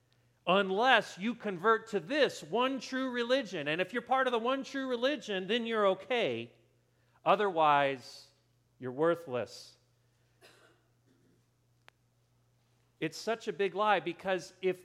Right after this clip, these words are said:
if people were so worthless,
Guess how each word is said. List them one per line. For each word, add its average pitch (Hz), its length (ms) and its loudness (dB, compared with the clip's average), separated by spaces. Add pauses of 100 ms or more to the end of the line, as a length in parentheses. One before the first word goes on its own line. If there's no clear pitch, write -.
(220)
if 190 280 -4
people 302 420 -2
were 220 160 0
so 220 340 -6
worthless, 190 1080 -6